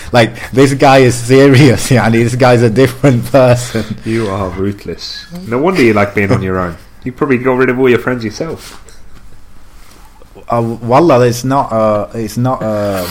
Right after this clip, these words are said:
Speaker 1: big thing to say, big statement
Speaker 2: I
Speaker 1: to
Speaker 2: know.
Speaker 1: make, you know, because, uh, even, even, you know, I told you in school, like, people would try and be friends with, with,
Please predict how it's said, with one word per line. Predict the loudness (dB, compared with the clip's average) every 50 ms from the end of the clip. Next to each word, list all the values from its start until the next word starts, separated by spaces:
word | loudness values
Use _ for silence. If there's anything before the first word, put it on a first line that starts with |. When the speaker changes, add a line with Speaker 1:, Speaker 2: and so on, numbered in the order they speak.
| -6 -4
Speaker 1:
big | -4 -4 -4 -6 -10 -14
thing | -12 -6 -4 -2 -2 -2 -2
to | -2 -4 -6
say, | -4 -2 -2 -2 -2
big | -2 -4 -6 -6
statement | -6 -6 -4 -4 -2 -4 -4
Speaker 2:
I | -6
Speaker 1:
to | -6 -6
Speaker 2:
know. | -4
Speaker 1:
make, | -2 -2 -2 -4 -4
you | -8 -6
know, | -4 -4 -4 -4
because, | -6 -8 -8 -8 -8 -10 -10 -10 -14 -20 -20 -20 -20 -20 -20 -20 -20 -20 -20 -20 -14 -10
uh, | -6 -4 -4 -2 -2 -4 -4 -6 -8 -10 -14 -10 -4
even, | -2 0 2 2 0 0 0
even, | 0 2 2 0 -2 -2 -2
you | -2 0
know, | 0 0
I |
told | 0 0 0 0 0 0
you | 0
in | 0 0
school, | -2 -4 -2 0 0 2 2
like, | 2 0 0 -2 -6 -16 -20 -20 -20 -20 -12 -6
people | -4 -2 -2 0 0 0
would | 0 0 -2
try | -4 -2 0 0 0
and | 0 0 -2 -4
be | -6 -8
friends | -6 -2 -2 0 0 0 0 -2 -2 -4
with, | -4 -4 -6 -6
with, | -8 -8 -8 -8